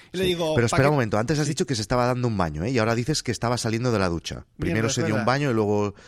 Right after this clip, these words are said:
Speaker 2: se pasó a la ducha o cómo va esto?
Speaker 1: A ver, estaba ahí relajándose, la bañera
Speaker 2: Sí.
Speaker 1: estaba toda llena de agua
Speaker 2: Y luego
Speaker 1: y
Speaker 2: se
Speaker 1: des-
Speaker 2: levantó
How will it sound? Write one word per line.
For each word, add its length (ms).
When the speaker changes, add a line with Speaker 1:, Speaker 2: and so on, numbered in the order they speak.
Speaker 2:
se 300
pasó 240
a 20
la 100
ducha 360
o 80
cómo 220
va 140
esto? 220
Speaker 1:
A 80
ver, 160
estaba 300
ahí 80
relajándose, 800
la 120
bañera 320
Speaker 2:
Sí. 120
Speaker 1:
estaba 140
toda 140
llena 220
de 80
agua 100
Speaker 2:
Y 60
luego 180
Speaker 1:
y 60
Speaker 2:
se 60
Speaker 1:
des- 100
Speaker 2:
levantó 640